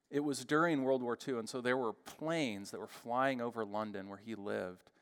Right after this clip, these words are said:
and dropping bombs on a daily basis. And so it was a, a very real daily scenario that you could have a bomb dropped on your house or dropped on you as you were walking down the street. And so somebody asked C S Lewis,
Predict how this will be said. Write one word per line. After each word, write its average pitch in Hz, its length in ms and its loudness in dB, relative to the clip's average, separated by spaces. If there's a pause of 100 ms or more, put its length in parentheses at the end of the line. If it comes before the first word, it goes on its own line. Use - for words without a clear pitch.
(260)
and 107 140 -6
dropping 113 520 4
bombs 95 400 0
on 92 100 -8
a 90 60 -10
daily 95 360 -4
basis. 87 400 -12
And 110 100 -14
so 120 100 -6
it 92 40 -4
was 113 120 -6
a, 107 140 -6 (260)
a 120 60 0
very 127 480 8
real 117 840 2 (480)
daily 131 400 6
scenario 101 960 0 (420)
that 104 340 2
you 127 140 -2
could 123 140 -4
have 113 200 0
a 95 80 -2
bomb 92 420 -2
dropped 92 320 -4
on 95 140 -14
your 92 80 -12
house 90 480 -6
or 98 80 -10
dropped 107 400 -2
on 101 180 -4
you 98 120 -10
as 95 120 -10
you 104 60 -10
were 98 80 -8
walking 92 400 -8
down 90 200 -12
the 90 60 -18
street. 107 360 -8
And 101 80 -14
so 117 100 -10
somebody 113 380 -6
asked 95 260 -2
C 101 100 -12
S 95 240 -8
Lewis, 113 540 -4